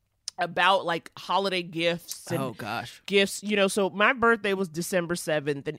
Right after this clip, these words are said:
Speaker 1: Andy really came through, Queen. Okay? He did not come to play with these hoes. He came to slay, bitch.
Speaker 2: I pulled out all the stops.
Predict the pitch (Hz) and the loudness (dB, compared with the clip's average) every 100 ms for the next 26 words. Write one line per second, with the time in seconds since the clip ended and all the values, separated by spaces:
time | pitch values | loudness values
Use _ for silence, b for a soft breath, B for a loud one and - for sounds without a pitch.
0 | - 190 208 226 233 156 156 165 165 160 | -6 -4 -4 -4 -6 -4 -2 0 2 2
1 | 165 160 147 190 143 151 143 131 - 107 | 0 -4 -6 -6 -4 -4 -4 -4 -4 -6
2 | 67 - - _ - 156 180 160 165 190 | -8 -14 -20 _ -6 -4 -2 2 2 0
3 | 185 180 196 202 208 196 196 160 143 143 | -2 0 0 0 -4 -2 -2 0 -2 -4
4 | 151 131 131 131 147 160 156 165 190 190 | -4 -4 -6 -6 -8 -6 -6 -6 -6 -6
5 | - - - - b b 143 120 - 127 | -6 -12 -14 -16 b b -12 -8 -8 -8
6 | 123 - _ - - - - - | -14 -16 _ -16 -16 -16 -14 -10